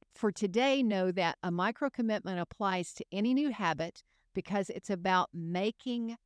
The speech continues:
the habit. It's not about doing the habit perfectly. So it's not about having perfect sleep,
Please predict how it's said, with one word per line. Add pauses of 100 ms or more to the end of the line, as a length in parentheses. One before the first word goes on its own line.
the
habit.
It's
not
about (480)
doing
the
habit (180)
perfectly.
So
it's
not
about
having (380)
perfect
sleep,